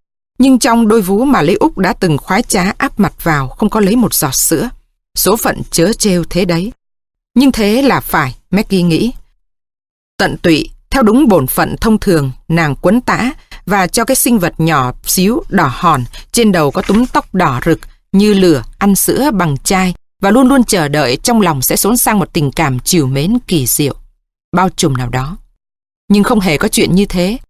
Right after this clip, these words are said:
không hề có mảy may ham muốn hôn lấy hôn đẻ lên khuôn mặt nhỏ xíu ấy, cắn nhẹ những ngón tay bé xíu và làm hàng ngàn điều dớ dẩn mà các bà mẹ thích làm với con nhỏ của mình. Không hề có cảm giác rằng đấy là con nàng,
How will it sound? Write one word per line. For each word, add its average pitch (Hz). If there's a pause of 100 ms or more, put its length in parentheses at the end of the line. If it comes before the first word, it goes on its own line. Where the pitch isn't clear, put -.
(200)
không 294
hề 226
có 254
mảy 220
may 220
ham 233
muốn 214
hôn 240
lấy 233
hôn 226
đẻ 139
lên 180
khuôn 247
mặt 185
nhỏ 160
xíu 214
ấy, 185 (260)
cắn 269
nhẹ 240
những 208
ngón 233
tay 233
bé 202
xíu 240 (280)
và 190
làm 190
hàng 180
ngàn 170
điều 160
dớ 196
dẩn 131
mà 156
các -
bà 175
mẹ 143
thích -
làm 139
với 156
con 214
nhỏ 143
của 160
mình. 143 (560)
Không 220
hề 170
có 208
cảm 135
giác 233
rằng 147
đấy 180
là 247
con 196
nàng, 147